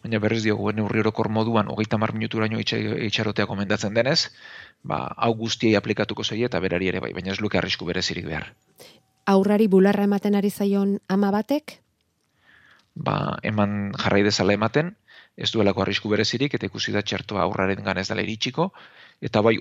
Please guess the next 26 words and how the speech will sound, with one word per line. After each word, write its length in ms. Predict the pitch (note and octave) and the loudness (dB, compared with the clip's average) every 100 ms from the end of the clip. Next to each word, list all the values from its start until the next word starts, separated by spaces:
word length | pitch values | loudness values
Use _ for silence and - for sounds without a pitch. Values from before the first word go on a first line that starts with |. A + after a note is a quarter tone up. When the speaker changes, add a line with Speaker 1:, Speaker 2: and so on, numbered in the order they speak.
| A2 | -2
Speaker 1:
onura 240 | B2 A2+ | -2 0
moduan 420 | A2+ A2+ A2+ B2+ | 0 -2 -2 -2
bularraren 520 | A2+ G#2+ G#2 G#2 G#2 G#2 | -2 0 0 0 -4 -4
bidez 280 | G#2+ B2 | -2 -2
antigorputzak 640 | G2 G2+ G#2 G#2+ - B2+ A#2+ | -2 -4 -6 -8 -6 -6 -4
edo 140 | G#2+ | -4
defentsak 440 | - A2+ G2 G#2 | -4 -6 -4 -2
iritsi. 320 | E2+ F2 - - _ _ _ - - | -2 -2 -4 -6 _ _ _ -20 -10
Speaker 2:
Eta 260 | F#3 F3 E3+ | -8 -4 -2
gaurko 320 | F3 E3+ - E3+ | 0 0 -2 -4
azkena, 540 | D#3+ - - F3+ D#3+ E3 | -4 -4 0 2 2 0
alkoholiko 560 | - E3 - G#3+ A3+ A3 | -2 -2 2 2 2 0
batek 380 | G#3+ G#3+ C#4+ - | 0 0 -2 -2
arazorik 440 | F#3 F#3+ A3 G#3+ | -2 -2 -4 -4
izan 240 | F#3 G#3+ G#3+ | -4 -2 -2
dezake 440 | G#3 G3+ - G#3+ | -2 -4 -4 -4
txertoa 680 | - F#3 - G#3 G3 F#3+ F#3+ _ - | -2 -4 -2 -2 0 -2 -4 _ -8
hartzearekin? 720 | G3 - G#3 G3+ - G3+ D#3+ _ _ _ _ _ _ _ _ - | -8 -6 -6 -4 -2 -2 -2 _ _ _ _ _ _ _ _ -4
Speaker 1:
Ez 160 | A#2+ G#2+ | -2 4
bereziki. 520 | A2+ A2 - - G2 - - - - | 4 4 0 -2 -6 -6 -20 -20 -8
E, 120 | C#3 | -6
gibela 360 | G#2+ G#2+ A#2+ A#2+ | 2 6 6 6
gaizki 300 | A#2+ - A#2+ | 4 2 0
baldin 260 | A2 A2 | 0 0
badu, 240 | A2+ A#2 D#3+ - _ _ | -2 -2 -4 -10 _ _
ba, 180 | - | -12